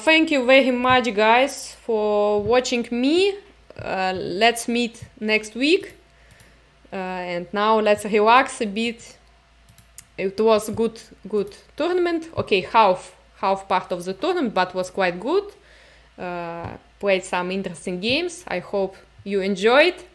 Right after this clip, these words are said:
Uh, see you, see you next week, and keep in touch. Don't forget to, to follow my channel on Twitch and on YouTube. By the way, on YouTube I have, uh, lessons in English, so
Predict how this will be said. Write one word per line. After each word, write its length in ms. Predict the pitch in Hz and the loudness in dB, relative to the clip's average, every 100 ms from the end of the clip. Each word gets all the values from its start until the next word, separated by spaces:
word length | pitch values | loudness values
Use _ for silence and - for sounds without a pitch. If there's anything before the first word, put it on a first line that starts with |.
| - - - - - - - | -18 -18 -20 -20 -20 -20 -6
Uh, 260 | 196 190 | 0 0
see 280 | 190 - 330 | 2 4 6
you, 200 | 339 320 | 6 2
see 220 | 294 320 | 0 2
you 100 | 320 | 2
next 300 | 302 294 294 | 2 0 0
week, 340 | 285 330 392 - - _ _ _ _ _ | 0 0 0 -6 -20 _ _ _ _ _
and 460 | - 208 208 208 214 214 | -8 -4 -2 -2 -4 -8
keep 200 | - 247 | -6 0
in 140 | 247 226 | 0 4
touch. 320 | 262 359 - - - - - | 4 4 0 -14 -20 -18 2
Don't 200 | 262 339 | 4 6
forget 460 | 339 311 247 320 320 | 4 4 4 2 2
to, 120 | 285 - - | -4 -6 -8
to 100 | - | -6
follow 360 | 262 277 254 220 | 0 4 6 6
my 160 | 220 220 | 2 0
channel 340 | 240 220 202 | 0 0 0
on 140 | 202 | -2
Twitch 320 | 208 285 370 240 | -2 0 0 0
and 180 | 214 - | -2 0
on 140 | 226 | 0
YouTube. 440 | 226 214 214 202 - - | 2 -2 -4 -8 -8 -8
By 200 | 202 226 | 0 0
the 160 | 214 | 2
way, 340 | 220 262 339 320 | 2 2 0 -2
on 180 | - 208 | -2 -2
YouTube 400 | 214 208 262 262 | -2 -2 -4 -2
I 100 | 208 | -2
have, 420 | 202 220 226 214 | -2 -2 -2 -2
uh, 280 | 202 185 180 - _ _ _ _ _ _ _ _ - | -2 -2 -4 -8 _ _ _ _ _ _ _ _ -2
lessons 500 | 220 226 220 202 214 | 4 4 2 -4 -2
in 140 | 208 | 0
English, 520 | 214 208 185 175 - - _ _ _ _ _ _ _ _ | 2 0 -2 -4 -8 -16 _ _ _ _ _ _ _ _
so 520 | - 190 175 170 | -16 -12 -8 -8